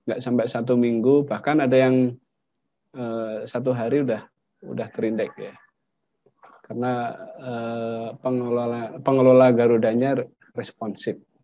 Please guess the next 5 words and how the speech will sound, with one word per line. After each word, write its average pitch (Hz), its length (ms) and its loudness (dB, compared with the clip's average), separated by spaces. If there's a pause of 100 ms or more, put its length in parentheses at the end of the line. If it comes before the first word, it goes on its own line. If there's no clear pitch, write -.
(960)
Oke, 151 400 6
lanjut 156 480 8
adalah, 143 560 2 (680)
eh, 131 300 2
mengisi 135 880 2